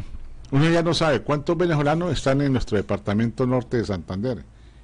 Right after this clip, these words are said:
Y la policía simplemente lo que tiene que hacer es correrlos de un lado para otro. En eso se lo pasa, la policía en, que en ese desgaste,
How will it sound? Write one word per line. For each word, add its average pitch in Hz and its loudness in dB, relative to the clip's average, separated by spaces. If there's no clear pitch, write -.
Y 165 4
la 185 2
policía 175 -2
simplemente 208 -6
lo 208 -2
que - -8
tiene 185 -2
que 190 0
hacer 170 -4
es 165 -6
correrlos 190 2
de 131 2
un 175 2
lado 185 2
para 147 2
otro. 165 2
En 131 2
eso 190 2
se 170 4
lo 147 0
pasa, 131 2
la 110 0
policía 170 0
en, 165 -2
que 131 2
en 131 4
ese 151 2
desgaste, 139 2